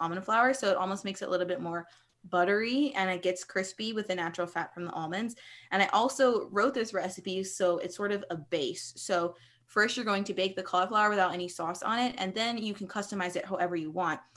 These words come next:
So here I give a few different flavor options. I have an orange sauce recipe and a teriyaki sauce recipe, but you can also totally customize this yourself and add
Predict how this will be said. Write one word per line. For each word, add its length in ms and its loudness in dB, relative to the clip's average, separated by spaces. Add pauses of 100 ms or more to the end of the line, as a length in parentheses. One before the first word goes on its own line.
(160)
So 120 -2
here 320 2
I 140 6
give 240 2
a 80 -6
few 180 -4
different 440 -2
flavor 320 -2
options. 480 -4
I 80 -4
have 220 -6
an 140 -8
orange 280 0
sauce 180 2
recipe 280 -4
and 100 -2
a 20 -6
teriyaki 520 -4
sauce 260 -4
recipe, 440 -4 (260)
but 80 -4
you 60 -4
can 120 0
also 200 2
totally 320 -2
customize 460 -4
this 160 -4
yourself 400 0
and 120 -8
add 220 -4